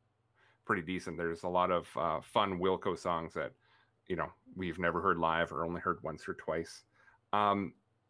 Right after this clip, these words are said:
let me ask the panel, uh, this, what do we think of the production in the song specifically? Uh, it's, it's almost like two songs. It's kinda like Hey Jude or whatever, right? But you get the first half of the song, the first three, four minutes,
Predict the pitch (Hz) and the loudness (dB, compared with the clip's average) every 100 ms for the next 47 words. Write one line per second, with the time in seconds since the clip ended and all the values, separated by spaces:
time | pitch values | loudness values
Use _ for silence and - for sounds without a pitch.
0 | _ _ _ - 131 135 147 170 147 147 | _ _ _ -2 2 4 4 2 2 0
1 | 165 - 123 - 131 135 92 80 69 139 | -2 -4 -6 -2 0 0 0 -4 -8 -8
2 | _ _ - 98 95 95 92 107 117 - | _ _ -2 4 6 6 6 4 0 -2
3 | - 117 127 156 160 165 - - 131 127 | -6 2 4 4 -2 -8 -10 -2 0 0
4 | 123 110 - 107 101 92 - 113 95 92 | -4 -6 -4 -2 0 -2 -4 -4 -2 -2
5 | 101 92 - 107 135 135 139 139 123 120 | -2 -2 -4 -2 0 0 2 4 4 2
6 | _ - - _ _ - 104 98 - 120 | _ -20 -20 _ _ 0 2 2 4 4
7 | 110 - 113 139 151 135 113 - 135 104 | 4 2 4 4 4 0 0 -2 -2 0
8 | 85 - - 127 117 - 113 104 - 107 | -2 -4 -2 2 2 4 0 0 -2 -2
9 | 95 90 87 85 85 85 101 - 113 82 | 0 2 2 2 0 2 0 2 0 0
10 | _ - - 113 110 113 107 - 151 147 | _ -20 -8 0 2 2 0 2 2 2
11 | - - _ _ _ _ _ - - 123 | -6 -14 _ _ _ _ _ -10 0 2
12 | 113 127 101 - 104 101 139 - - 127 | 4 2 -2 0 0 2 -2 -4 -6 0
13 | 127 120 - 120 110 107 110 127 - | 2 2 4 2 4 2 0 -2 -12